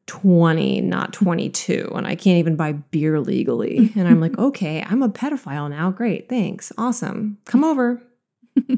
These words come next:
Speaker 2: Yeah, I do think you were crazy about
Speaker 1: I'm just
Speaker 2: it.
Speaker 1: doing cocaine off the side of a bathtub, but I'll be, make sure I'm not doing it anymore when you get here.
Speaker 2: <laughs> 'Cause you're a baby and you need a permission slip.
Speaker 1: Oh, he drove, mm, whatever, I'm not gonna say.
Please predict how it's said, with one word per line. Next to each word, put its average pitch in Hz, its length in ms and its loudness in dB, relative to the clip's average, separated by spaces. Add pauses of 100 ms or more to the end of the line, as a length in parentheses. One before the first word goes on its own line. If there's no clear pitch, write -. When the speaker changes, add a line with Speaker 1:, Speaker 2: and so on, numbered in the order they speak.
(800)
Speaker 2:
Yeah, 220 140 -2
I 185 80 -2
do 196 160 -2
think 196 220 0
you 175 60 -4
were 170 60 -2
crazy 170 380 -2
about 190 120 0
Speaker 1:
I'm 226 60 6
just 254 140 6
Speaker 2:
it. 190 80 8
Speaker 1:
doing 254 240 12
cocaine 214 500 8
off 190 200 6
the 185 80 6
side 185 220 4
of 180 100 4
a 170 40 8
bathtub, 156 840 0 (280)
but 185 140 4
I'll 185 280 6
be, 185 140 6
make 185 220 12
sure 208 180 8
I'm 190 160 12
not 175 180 8
doing 180 220 8
it 160 80 4
anymore 156 300 2
when 143 120 0
you 175 120 8
get 151 160 2
here. 208 420 -4 (160)
Speaker 2:
<laughs> 254 260 6
'Cause 208 160 4
you're 202 120 0
a 185 40 -4
baby 185 400 -2
and 180 120 -2
you 180 60 0
need 185 180 0
a - 20 -6
permission 190 500 -2
slip. - 300 -16 (340)
Speaker 1:
Oh, - 100 -10
he 208 200 2 (180)
drove, - 300 -10 (260)
mm, 156 380 -10
whatever, - 320 -8
I'm 175 100 -2
not - 140 -4
gonna - 220 -10 (120)
say. - 220 -12